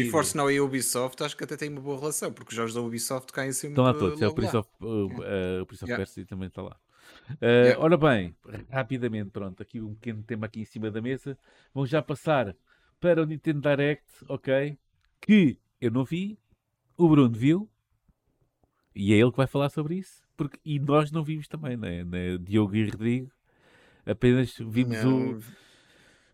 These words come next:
Speaker 1: apenas
Speaker 2: E
Speaker 1: se fizeram
Speaker 2: assim,
Speaker 1: como
Speaker 2: e,
Speaker 1: eu,
Speaker 2: e alguns
Speaker 1: se,
Speaker 2: destaques.
Speaker 1: se fizeram como eu, foram ler o resumo todo aos meus jogos,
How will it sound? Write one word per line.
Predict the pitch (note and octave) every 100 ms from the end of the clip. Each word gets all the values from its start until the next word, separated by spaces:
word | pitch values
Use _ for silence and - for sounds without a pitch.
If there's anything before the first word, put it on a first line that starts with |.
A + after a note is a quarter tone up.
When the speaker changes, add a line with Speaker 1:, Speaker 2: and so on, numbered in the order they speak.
| _
Speaker 1:
apenas | A#2 A2+ F3+ D#3+
Speaker 2:
E | -
Speaker 1:
se | D3
fizeram | C#3+ G3+
Speaker 2:
assim, | F#3+
Speaker 1:
como | F#3+ F3+ E3 E3+
Speaker 2:
e, |
Speaker 1:
eu, | E3+ F#3+ A3+
Speaker 2:
e | B2+
alguns | A#2 A#2
Speaker 1:
se, | F3
Speaker 2:
destaques. | - G2+ G2 - -
Speaker 1:
se | - F3
fizeram | D#3 C3 D3 C#3+
como | D3+ C3 A#2+
eu, | B2+ D3+ D#3+
foram | - D3 C#3+
ler | C#3+ C#3+
o | B2+
resumo | A2+ C3+ A#2+
todo | - C3+ C#3+
aos | C#3
meus | C3+
jogos, | A#2 B2+ D#3 _